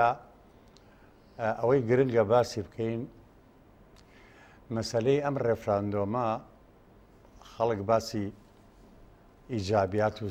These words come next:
سلبیاتیەکە، یعنی، با بڵێن، باری ئەرێنی و باری نەرێنی. ئە،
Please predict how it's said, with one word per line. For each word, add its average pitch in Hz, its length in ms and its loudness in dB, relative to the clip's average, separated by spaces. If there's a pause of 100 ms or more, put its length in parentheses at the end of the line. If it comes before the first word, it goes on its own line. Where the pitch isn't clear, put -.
سلبیاتیەکە، 95 920 -4 (120)
یعنی، 90 340 -10
با 92 160 -4
بڵێن، 98 280 -6 (1080)
باری 101 300 -4 (100)
ئەرێنی 98 500 -4
و 98 40 -6 (220)
باری 98 260 -4 (100)
نەرێنی. 95 500 -8 (1900)
ئە، 104 120 0